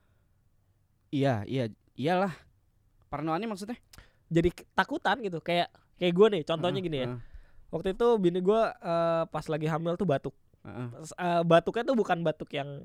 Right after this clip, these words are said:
Speaker 2: ya emang batuk lagi sakit gitu loh.
Speaker 1: Iya, heeh.
Speaker 2: Batuk lagi sakit.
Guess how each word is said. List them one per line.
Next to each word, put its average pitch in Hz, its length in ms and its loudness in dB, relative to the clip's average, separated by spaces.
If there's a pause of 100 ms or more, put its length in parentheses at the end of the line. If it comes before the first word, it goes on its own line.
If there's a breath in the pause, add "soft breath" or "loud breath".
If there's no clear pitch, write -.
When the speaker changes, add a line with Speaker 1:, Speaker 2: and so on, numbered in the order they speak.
(140)
Speaker 2:
ya 156 240 0
emang 156 240 -4
batuk 151 260 -2
lagi 151 160 -2
sakit - 380 -8
gitu 214 180 -4
loh. 117 60 0
Speaker 1:
Iya, 120 180 -4
heeh. 143 120 -10
Speaker 2:
Batuk 143 200 -8
lagi 147 220 -8
sakit. 139 300 -8